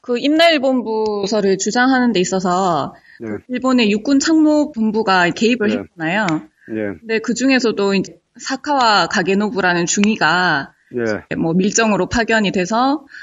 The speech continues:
Speaker 2: 네.
Speaker 1: 그 대항 비문을 조작했다.
Speaker 2: 네, 광교토 대항 비문 조작설이 있죠, 예.
Speaker 1: 네, 그런 이제 얘기가 있는데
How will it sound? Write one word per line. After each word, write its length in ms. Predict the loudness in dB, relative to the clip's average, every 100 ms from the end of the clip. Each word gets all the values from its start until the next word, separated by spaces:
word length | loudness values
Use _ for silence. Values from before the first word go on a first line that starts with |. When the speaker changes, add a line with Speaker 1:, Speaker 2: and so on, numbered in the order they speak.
| -14
Speaker 2:
네. 260 | -8 -8 -8 -10
Speaker 1:
그 100 | -6
대항 320 | -2 0 0
비문을 440 | 0 0 2 0
조작했다. 1080 | 0 0 0 0 -4 -4 -4 0 0 -2 -6 _
Speaker 2:
네, 100 | -6 -4
광교토 460 | -2 0 0 -2
대항 260 | 0 0 2
비문 260 | 2 0 0
조작설이 540 | 0 -2 -2 0 0
있죠, 180 | -2 -4
예. 200 | -4 -4 -6
Speaker 1:
네, 300 | -4 -2 -2
그런 360 | 0 0 2 2
이제 180 | 2
얘기가 340 | 0 0 0 0
있는데 640 | 2 2 2 2 2 -2